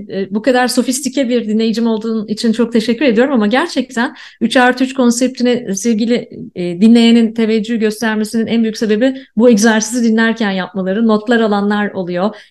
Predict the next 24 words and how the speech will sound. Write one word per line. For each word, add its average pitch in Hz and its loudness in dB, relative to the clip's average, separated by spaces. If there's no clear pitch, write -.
E, 175 -2
kendi, 220 0
e, 185 -4
küçük 226 -6
arkadaş 226 2
çevrelerinde, 208 0
e, 190 -6
üç - -10
artı 208 -2
üç 214 -2
sorularından 208 0
birbirlerine 202 0
soranlar 208 0
oluyor. 196 0
Akşamları 220 -2
buluşup 233 -6
kendi 233 4
evlerinde 233 2
üç 254 0
artı 240 2
üç 254 -2
yapanlar 226 0
oluyor. 202 -2
Ee, 202 0